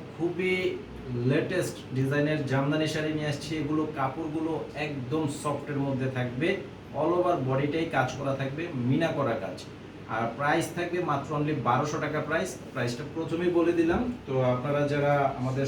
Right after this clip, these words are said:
শপে এসে নিতে চান, YouTube-এ যারা ভিডিওটি দেখতে পাচ্ছেন, এই ভিডিওর ডেসক্রিপশন বক্সে আমাদের দোকানের ঠিকানা দেওয়া আছে এবং Facebook-এর এই ভিডিওর টাইটেলে আমাদের দোকানের ঠিকানা দেওয়া আছে, সরাসরি এসে দেখে নিতে পারবেন। সারা বাংলাদেশে থাকবে হোম সার্ভিসের সুবিধা। তো অর্ডার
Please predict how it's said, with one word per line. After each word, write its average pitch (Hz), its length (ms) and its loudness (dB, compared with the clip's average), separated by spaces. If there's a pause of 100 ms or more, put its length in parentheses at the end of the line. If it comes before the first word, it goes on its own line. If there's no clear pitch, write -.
শপে 180 280 -2
এসে 160 140 0 (100)
নিতে 151 260 -4
চান, 185 160 2 (760)
YouTube-এ 180 480 4 (100)
যারা 156 160 4 (160)
ভিডিওটি 147 400 -2
দেখতে 143 240 -2
পাচ্ছেন, 156 240 -6 (100)
এই 139 120 0
ভিডিওর 135 360 0
ডেসক্রিপশন 156 500 -6
বক্সে 151 280 -6
আমাদের 139 200 -4 (100)
দোকানের 135 380 -2
ঠিকানা 160 360 -4
দেওয়া 160 180 0
আছে 175 180 -2
এবং 175 100 -2 (120)
Facebook-এর 156 520 0 (140)
এই 143 140 2
ভিডিওর 147 340 0
টাইটেলে 139 440 -2
আমাদের 123 200 0 (100)
দোকানের 123 360 0
ঠিকানা 143 320 -6
দেওয়া 143 160 -2
আছে, 170 100 -4 (120)
সরাসরি 135 500 -2
এসে 131 140 -4 (100)
দেখে 123 240 0
নিতে 151 220 -4
পারবেন। 170 280 0 (720)
সারা 151 240 2 (260)
বাংলাদেশে 180 540 2
থাকবে 165 260 -2
হোম 147 200 0
সার্ভিসের 135 460 -2
সুবিধা। 127 360 -2 (140)
তো 127 80 -6 (200)
অর্ডার 156 240 4